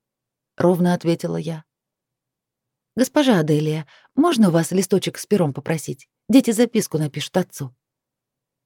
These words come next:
"Конечно", ответила женщина. А я поднялась и направилась в аптеку, невольно продолжая покачивать ребёнка на руках.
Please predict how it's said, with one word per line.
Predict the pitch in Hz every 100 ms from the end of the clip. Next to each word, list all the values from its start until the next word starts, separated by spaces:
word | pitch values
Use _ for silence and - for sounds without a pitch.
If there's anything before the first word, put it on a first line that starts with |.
| _ _
"Конечно", | 156 147 127 117 113 - 139 _ _ _ _ _ _
ответила | 143 139 131 127 143 147
женщина. | 127 127 - 139 - _ _ _ _ _ _ _ _ _ -
А |
я | 143 262
поднялась | - 196 185 185 254 247
и |
направилась | 190 - 220 202 180 -
в |
аптеку, | 143 - 240 - - - - -
невольно | 190 175 240 226
продолжая | 175 165 160 156 202 175
покачивать | 143 165 165 151 147
ребёнка | 139 131 135 127
на | 123
руках. | 123 - 117 -